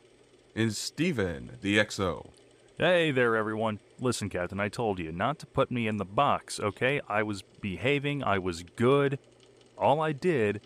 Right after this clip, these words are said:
Speaker 2: was head up to the gunnery deck and tell them, you know, "That target, we're gonna shift it to the mainland. Practice some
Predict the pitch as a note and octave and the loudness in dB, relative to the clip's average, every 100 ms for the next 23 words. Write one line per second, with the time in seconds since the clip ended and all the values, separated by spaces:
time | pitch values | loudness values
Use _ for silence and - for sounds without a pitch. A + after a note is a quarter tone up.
0 | - _ - - G2+ F2+ - B2+ C3+ - | -18 _ -20 -4 -2 0 0 2 2 0
1 | C3 A#2+ D3+ C3+ G#2+ F#2 F#2+ G#2 A2 G#2 | -2 2 2 2 0 2 0 0 -4 -2
2 | A2+ A2+ A2 G#2+ G2+ _ _ _ _ _ | 0 0 0 -4 -8 _ _ _ _ _
3 | _ G#2+ G2+ F2+ - A2+ C#3 - F#3+ G#3+ | _ 0 2 0 0 0 0 2 2 2
4 | C3+ B2+ - - - - - - - - | 2 2 0 -14 -20 -20 -20 -20 -20 -20
5 | - - A#2+ B2+ A#2+ - G3+ - G#2 G2 | -8 -2 0 0 2 2 2 2 2 2
6 | - - - - D3 D3 D#3 E3 C#3+ F#2+ | -2 -18 -20 -4 0 0 0 -2 -2 -4
7 | D2 C#2+ - - - - - - - - | -4 -10 -18 -20 -20 -20 -20 -20 -16 -2
8 | G2 - G#2+ B2 A#2+ | 0 0 -2 0 -2